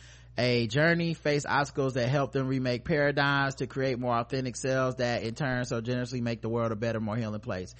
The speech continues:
Yet it's one where Paltrow's trademark snobbery and class consciousness, although all attendees were promised post-summit drinks, let's face it, Paltrow's editorial director,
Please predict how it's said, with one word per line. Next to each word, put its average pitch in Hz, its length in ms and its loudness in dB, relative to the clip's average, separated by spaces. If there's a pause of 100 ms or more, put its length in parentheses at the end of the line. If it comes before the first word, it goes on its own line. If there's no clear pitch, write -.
(320)
Yet 147 180 4
it's 147 140 -2
one 180 180 2
where 175 100 6
Paltrow's 156 460 4
trademark 143 460 0
snobbery 127 460 -2
and 110 60 -6
class 139 300 -2
consciousness, 127 580 -2
although 123 540 2
all 131 300 2
attendees 143 600 0
were 120 280 0
promised 127 480 0
post-summit 135 560 -2
drinks, 131 340 -4
let's 107 220 -4
face 123 280 -4
it, 123 160 -2 (360)
Paltrow's 139 360 2
editorial 127 440 2
director, 120 640 -2